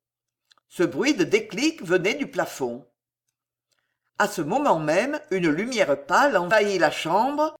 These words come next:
la cage de fer, puis cette lumière se renforça comme si une deuxième lampe mystérieuse eût été allumée, puis elle se renforça deux fois encore,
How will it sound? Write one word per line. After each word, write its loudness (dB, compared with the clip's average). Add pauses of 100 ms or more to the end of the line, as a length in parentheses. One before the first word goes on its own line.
la -4
cage 0
de -2
fer, 2 (380)
puis 0
cette 0
lumière 2
se -8
renforça 0 (280)
comme 6
si -2
une 0
deuxième 0
lampe 2
mystérieuse -2
eût 0
été 0
allumée, 0 (600)
puis 0
elle 4
se -6
renforça 2
deux 0
fois 0
encore, 0